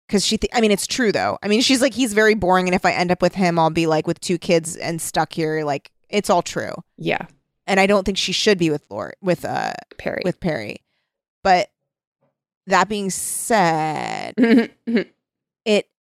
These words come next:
Speaker 1: like, I get that she's not supposed to be a perfect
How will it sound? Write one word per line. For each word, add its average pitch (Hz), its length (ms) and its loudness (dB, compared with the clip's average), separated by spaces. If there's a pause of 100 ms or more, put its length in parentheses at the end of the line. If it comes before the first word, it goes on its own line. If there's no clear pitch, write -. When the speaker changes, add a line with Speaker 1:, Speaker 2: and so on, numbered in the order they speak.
Speaker 1:
like, 185 460 0 (520)
I 208 100 2
get 208 300 2
that 254 100 -4
she's 240 200 -2
not 202 200 0
supposed 196 240 -2
to 196 60 -4
be 180 140 2
a 160 60 4
perfect - 840 -4